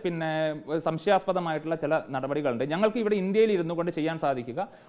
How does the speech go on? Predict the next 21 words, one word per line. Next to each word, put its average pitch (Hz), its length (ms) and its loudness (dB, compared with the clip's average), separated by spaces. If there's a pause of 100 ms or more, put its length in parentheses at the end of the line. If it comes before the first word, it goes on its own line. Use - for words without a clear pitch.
(160)
ആവശ്യപ്പെടുന്ന 180 560 4
പണം 165 240 -2
സ്വരൂപിച്ച് 156 500 2
നൽകുക 139 260 0 (120)
എന്നുള്ളതാണ്. 123 400 -4 (120)
അത് 254 140 2
ഞങ്ങൾ 208 240 2
നൽകിയിട്ടുണ്ട്. 135 520 0 (380)
അതിൻ്റെ 196 280 6
ബാക്കി 202 320 6
കാര്യങ്ങൾ 202 320 4 (100)
എന്ത് 175 220 0
എന്നുള്ളതിൻ്റെ 165 480 -2
വിശദാംശങ്ങൾ 160 580 0
അവരാണ് 151 300 4
അറിയിക്കേണ്ടത്. 120 520 -2
പക്ഷേ 339 160 2 (320)
ഞങ്ങൾ 240 180 6
ഇപ്പോഴും 254 320 8
നിൽക്കുന്നത് 185 340 2 (140)
ആ - 20 8